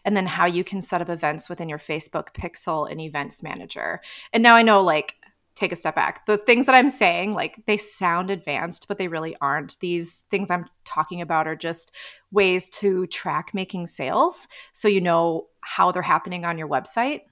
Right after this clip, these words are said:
And all in all, it t-, <laughs> it took me about thirty days to rework the five ad tutorials I do in the Facebook module that reflect some of these changes. And I'm not gonna lie, Caitlin, it is so tedious. <laughs>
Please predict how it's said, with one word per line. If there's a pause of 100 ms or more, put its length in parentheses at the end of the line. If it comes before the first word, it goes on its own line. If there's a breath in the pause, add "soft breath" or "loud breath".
(580 loud breath)
And (560)
all
in
all,
it
t-, (140)
<laughs>
it
took
me
about
thirty
days
to
rework
the
five
ad
tutorials
I
do
in
the
Facebook
module (380 loud breath)
that
reflect
some
of
these
changes.
And
I'm
not
gonna
lie,
Caitlin,
it
is
so
tedious.
<laughs>